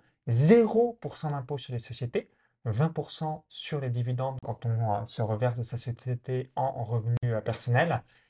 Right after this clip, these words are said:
et environ quarante à cinquante pour cent de frais sur ses salaires. Donc du coup, vous pouvez faire un mix.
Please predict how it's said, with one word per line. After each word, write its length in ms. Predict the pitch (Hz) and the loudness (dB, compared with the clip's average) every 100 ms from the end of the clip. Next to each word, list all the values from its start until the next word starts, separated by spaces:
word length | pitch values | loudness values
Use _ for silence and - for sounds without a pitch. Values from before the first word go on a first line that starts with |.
| _ | _
et 120 | - 123 | 2 4
environ 560 | 135 123 127 139 160 - _ _ _ | 6 4 4 2 0 -6 _ _ _
quarante 500 | - 143 135 147 - | 2 4 4 0 -2
à 60 | 120 | -4
cinquante 400 | - 127 127 123 | -4 -4 -2 -2
pour 180 | 117 - | -4 -8
cent 260 | 143 139 _ _ - | -8 -8 _ _ -6
de 220 | 113 117 | -2 0
frais 300 | 135 - 143 - _ _ | 0 -2 -8 -8 _ _
sur 580 | - - - 156 151 _ | -14 -8 -2 -2 -2 _
ses 240 | - - 131 | -12 -4 -2
salaires. 580 | - 113 123 135 110 95 _ _ - | 0 0 0 -4 -6 -8 _ _ -6
Donc 160 | 104 | -6
du 140 | 101 113 | -4 -4
coup, 140 | 143 | -2
vous 80 | 135 | -2
pouvez 200 | - 113 | -2 -4
faire 240 | 98 123 110 | -2 -4 -2
un 60 | |
mix. 400 | 113 127 - - | -2 -2 -6 -20